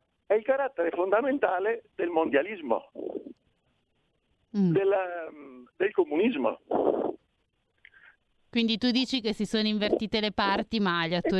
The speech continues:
Speaker 1: Esatto,
Speaker 2: rimangono
Speaker 1: che si sono
Speaker 2: sempre
Speaker 1: invertite
Speaker 2: quelli.
Speaker 1: le parti. Scusa, eh. Si sono invertite le parti.
Speaker 2: Mm.
Speaker 1: Il problema è che gli eurocomunisti,
Speaker 2: Sì.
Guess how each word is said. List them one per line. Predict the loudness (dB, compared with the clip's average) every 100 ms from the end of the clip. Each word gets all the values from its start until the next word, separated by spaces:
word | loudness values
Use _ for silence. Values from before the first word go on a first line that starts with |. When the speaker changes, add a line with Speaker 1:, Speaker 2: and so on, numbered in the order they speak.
| 2
Speaker 1:
Esatto, |
Speaker 2:
rimangono | 2 2 2 0
Speaker 1:
che |
si | 0
sono | 0 0
Speaker 2:
sempre | -2
Speaker 1:
invertite | -2 -2 0
Speaker 2:
quelli. | 0
Speaker 1:
le | -2
parti. | -2 -10 -20 -18
Scusa, | -6 -2 2 2 0
eh. | -4 -8 -14 -16 -16 -20 -20 _ _ _ _ _ _ _ -2
Si | 0
sono | 2 -2
invertite | -2 -8 -8 -6 -4
le | -2
parti. | 0 0 -2 _ -18 -18 _ -20 -12 -6
Speaker 2:
Mm. | -6 -6 _ _ -18 -18
Speaker 1:
Il | _ -2
problema | 0 -4 -2 -4 -4 -4 -4 -2
è | -4
che | 0 0
gli | 2
eurocomunisti, | 2 2 -2 -4 -4 -2 0 -2 -6 -2 0 0 -2 -2
Speaker 2:
Sì. | -2 -2 0 0